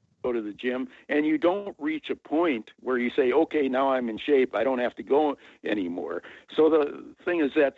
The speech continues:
psychology, p-, from a positive standpoint, is something that works on thriving and flourishing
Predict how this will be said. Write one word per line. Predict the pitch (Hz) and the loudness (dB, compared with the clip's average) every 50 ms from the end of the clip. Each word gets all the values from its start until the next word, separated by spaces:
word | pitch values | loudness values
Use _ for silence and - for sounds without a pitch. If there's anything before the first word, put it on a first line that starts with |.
| - | -4
psychology, | - 156 139 135 - - - 196 214 220 202 156 127 139 123 117 113 107 _ _ _ _ _ _ _ _ - - _ - | -4 -2 -2 -2 -4 -4 -6 -6 -4 -4 -6 -6 -4 -4 -4 -2 -4 -6 _ _ _ _ _ _ _ _ -20 -20 _ -8
p-, | - - - - - | -8 -8 -8 -8 -4
from | - 143 123 | -4 -2 -2
a | 120 110 | -2 -4
positive | - - 143 160 196 214 - - 131 113 - | -2 -2 -2 -2 -2 -4 -4 -4 -4 -4 -4
standpoint, | - 135 117 110 101 98 107 113 117 120 123 | -8 -6 -4 -4 -4 -4 -4 -4 -2 -2 -2
is | 107 - | -4 -2
something | - 156 180 180 185 190 160 143 | -2 -2 -2 0 -2 -2 0 0
that | 110 107 110 - - | 0 0 -2 -2 -4
works | - 127 143 160 156 - - | -2 0 0 0 0 -2 -6
on | 120 107 95 95 | -6 -6 -6 -6
thriving | - - 139 131 131 143 147 156 147 160 156 147 151 147 | -4 -2 0 0 2 2 2 2 2 0 0 0 -2 -6
and | 120 110 110 107 - | -6 -6 -6 -6 -8
flourishing | - - 151 151 160 165 143 - - 139 127 123 120 | -6 -2 0 0 2 0 -2 -2 -4 -6 -4 -4 -6